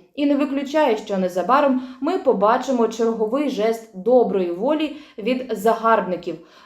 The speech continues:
Тому зараз командування армії окупанта віддало наказ підлеглим залишити після себе руїни. За словами Олександра Коваленка, такий наказ отримали підрозділи Російської Федерації,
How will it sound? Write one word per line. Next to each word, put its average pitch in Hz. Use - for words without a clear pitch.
Тому 339
зараз 254
командування 208
армії 185
окупанта 277
віддало 226
наказ 254
підлеглим 254
залишити 226
після 180
себе 233
руїни. 220
За 247
словами 285
Олександра 247
Коваленка, 233
такий 247
наказ 247
отримали 247
підрозділи 226
Російської 214
Федерації, 226